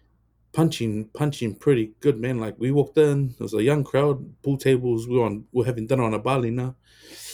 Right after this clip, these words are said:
And when my meal came out, I like to see, when I, when I have my meal, I like to see the steam, like, you know, condensation up on your glasses. And, man, when I took the first bite, the cauliflower was, like, a bit cold.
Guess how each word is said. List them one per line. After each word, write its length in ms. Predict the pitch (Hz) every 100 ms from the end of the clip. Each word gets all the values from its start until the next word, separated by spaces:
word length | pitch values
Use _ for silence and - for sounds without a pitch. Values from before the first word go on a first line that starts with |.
| - - _
And 160 | 98 98
when 100 | 110
my 100 | 110
meal 200 | 135 135
came 280 | - 110 127
out, 300 | 131 139 _ _ _ _ -
I 80 | 135
like 140 | 147
to 100 | 117
see, 320 | - 135 113
when 160 | 104 131
I, 120 | 147
when 140 | 117 147
I 80 | 160
have 120 | 151
my 120 | 127
meal, 240 | 120 156 -
I 60 |
like 140 | 123 143
to 80 | 110
see 140 | -
the 100 | -
steam, 400 | - - 143 113
like, 180 | 104 - _ -
you 80 | 110
know, 160 | 139 - -
condensation 580 | 123 104 131 - 113
up 140 | 113 117
on 120 | 110
your 100 | 107
glasses. 500 | 120 139 127 120 - _ _ _ _ _ _ _ - _ _ _ _ _
And, 120 | 101 123
man, 140 | 135
when 100 | 139
I 40 |
took 180 | 139 151
the 60 | 156
first 320 | - 160 -
bite, 240 | 165 160 - -
the 160 | 101
cauliflower 360 | - 147 143 120
was, 120 | 107
like, 120 | 104
a 120 | -
bit 140 | 120 -
cold. 300 | 147 143